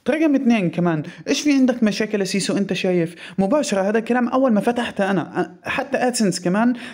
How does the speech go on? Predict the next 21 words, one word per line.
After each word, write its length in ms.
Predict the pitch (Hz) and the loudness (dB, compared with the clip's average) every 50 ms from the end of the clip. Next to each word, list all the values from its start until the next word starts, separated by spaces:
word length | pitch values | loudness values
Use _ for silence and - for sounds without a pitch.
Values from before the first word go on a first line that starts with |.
| - | -2
نفس 260 | 185 208 254 - - | 0 0 0 0 0
القصة، 340 | 214 170 165 208 202 - 175 | -2 0 0 0 0 0 -2
الأشخاص 720 | 160 - - 175 - - 220 220 196 190 - - - - - | -2 -2 -4 -4 -4 -2 -2 -2 -2 -2 -4 -8 -8 -6 -2
الحقيقيين 680 | 160 156 151 - - 170 165 165 160 170 190 220 226 190 | -2 0 0 0 -2 -2 -2 0 0 2 4 4 4 4
اللي 120 | 165 147 | 2 2
بوافقوا 340 | 151 185 220 196 175 190 196 | 0 0 0 0 0 0 0
على 100 | 202 196 | 0 0
المدونات 520 | 190 185 180 170 175 180 214 240 240 240 | 0 0 2 2 2 2 2 0 0 0
نفس 160 | 240 247 - | -2 -2 -2
السيستم، 460 | 220 175 - 185 180 - - 175 160 165 | -4 -4 -2 -4 -4 -2 -2 -2 0 0
بيجي 200 | 214 240 240 254 | -2 0 -2 -2
بيطلع 300 | 240 240 240 247 247 226 | -2 -2 -2 0 0 0
على 60 | 208 | 0
المدونة 380 | 190 190 180 190 202 202 180 | 0 0 0 0 0 0 0
قبل 220 | 175 165 208 220 214 | 0 0 0 0 0
ما 100 | 190 190 | 0 -2
يطلع 360 | 185 185 185 196 233 233 208 | -4 -6 -4 -2 -2 0 0
على 160 | 190 185 180 | 0 0 -2
أي 340 | 156 147 - 220 202 - - | -2 -2 -2 -2 -2 -2 -4
إشي 160 | 208 - 208 | -4 -4 -4
تاني. 420 | - - 151 143 139 135 127 120 | -2 -2 0 0 0 0 -2 -4